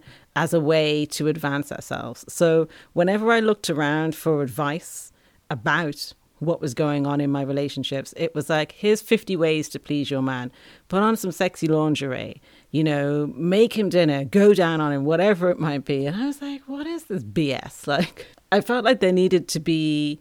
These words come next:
a, a far more nuanced and actually just a very different conversation about relationships, because I'd thought I was strange. I thought it was weird, like,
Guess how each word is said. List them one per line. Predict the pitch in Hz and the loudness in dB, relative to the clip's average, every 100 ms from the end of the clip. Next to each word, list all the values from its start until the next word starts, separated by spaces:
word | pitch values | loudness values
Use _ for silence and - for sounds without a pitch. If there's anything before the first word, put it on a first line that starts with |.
| - | -4
a, | 170 - | -4 -2
a | 170 165 | -6 -8
far | - 226 247 | -6 -4 0
more | 254 220 | 4 4
nuanced | 185 170 180 208 165 147 - - | 4 4 4 4 0 -2 -6 -6
and | 170 175 156 - - | -2 -2 -4 -14 -14
actually | - 254 - 285 | -12 -10 -10 -10
just | 277 - | -10 -8
a | |
very | 196 - 240 285 233 | -4 -2 -2 -2 -4
different | - 190 247 - 233 160 | 2 2 2 -2 -4 -4
conversation | 160 165 160 - 147 143 156 | -4 -4 -4 -4 -4 -4 -4
about | 139 139 147 143 - - | -4 -2 -2 -2 -6 -6
relationships, | 156 175 240 226 135 117 | -2 -2 -2 -4 -6 -8
because | - 165 196 190 - _ - - _ - | -8 0 2 0 -4 _ -20 -20 _ -2
I'd | 196 240 | 0 0
thought | 269 240 | 2 4
I | 202 | 4
was | 185 160 | 0 -2
strange. | - 143 131 143 226 - - _ _ - | -4 -4 -4 -2 -4 -6 -18 _ _ -10
I | 147 | -8
thought | 139 165 | -2 0
it | 160 | 0
was | 180 - | -4 -10
weird, | 131 143 156 139 127 127 151 | -6 0 2 2 0 -2 -2
like, | 160 139 | -2 -4